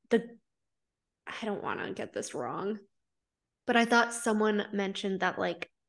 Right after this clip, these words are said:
the gods were, like, bird shifters? Wasn't that the mythology that we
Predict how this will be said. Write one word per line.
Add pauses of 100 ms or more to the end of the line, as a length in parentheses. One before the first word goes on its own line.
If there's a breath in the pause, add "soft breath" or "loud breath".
the (140)
gods
were,
like, (280)
bird
shifters? (340 soft breath)
Wasn't
that
the
mythology
that
we